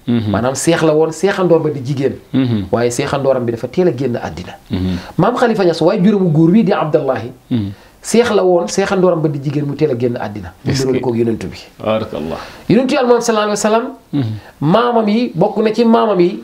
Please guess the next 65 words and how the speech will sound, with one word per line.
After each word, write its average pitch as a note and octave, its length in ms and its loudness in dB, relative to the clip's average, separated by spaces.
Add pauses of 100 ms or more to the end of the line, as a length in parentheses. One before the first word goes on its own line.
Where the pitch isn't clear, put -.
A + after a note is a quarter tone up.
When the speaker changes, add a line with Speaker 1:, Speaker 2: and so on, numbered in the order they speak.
(120)
Speaker 1:
Mhm. C#3+ 100 0
Speaker 2:
Nga F3+ 100 4
ne F#3+ 140 0
Ibrahima F#3+ 400 2
maamam F#3+ 340 0
la E3+ 80 4
woon, D#3+ 160 0
doy E3 160 4
na D#3 120 0
ci D3+ 100 -12
képp. E3 200 -4 (320)
Speaker 1:
Mhm. D#3+ 340 2
Speaker 2:
Te B2 40 0
loolu B2+ 320 -2 (180)
lu, B2 120 -2 (140)
lu B2 80 2
ñu B2 100 2
yaxal B2+ 300 0
la, A#2 60 0
lu A#2 140 0
am B2+ 160 -4
la. F2+ 100 -4 (180)
Speaker 1:
Mhm. G#2 400 0
Speaker 2:
Waaye D3 160 2
maam G3+ 160 2
Khalifa F3+ 320 0
Niass, C#3 320 -8 (640)
doy G#3 220 4
na G3+ 100 0
ci F3 120 2
rek. E3 260 -4 (140)
Speaker 1:
Mhm. B2+ 260 4
Speaker 2:
Nga D#3 120 4
ne D#3+ 100 6
maamam F3+ 340 2
moom E3 160 2
tamit. C#3+ 240 -2 (160)
Speaker 1:
Mhm. A#2 160 2
Speaker 2:
Ibrahima C#3 540 2 (120)
maamam C3+ 400 -2
la, B2 100 2
muy B2+ 220 -6
Ibrahima C3+ 320 -2
mi C#3+ 80 -2
nga F3 80 2
xam D#3+ 140 0
ne D3 40 2
moo D3 120 2
jur C3+ 140 -6
waay B2 160 0
juróom A#2 180 0
wu A2+ 80 0
jigéen. A2+ 240 0 (160)
Speaker 1:
Est-ce A2+ 160 -4
Speaker 2:
Muy C3 80 -2
Speaker 1:
que - 60 4
Speaker 2:
maam B2+ 160 0
Ibrahima A#2+ 380 0
Kellel B2 380 -2
Thiam. D2+ 220 -6 (200)
Speaker 1:
Kellel G2 280 0
Speaker 2:
Ca C#3+ 60 2
Speaker 1:
Thiam. D3 200 0
Speaker 2:
Thiamène C#3+ 140 -2
Waalo. C3 260 0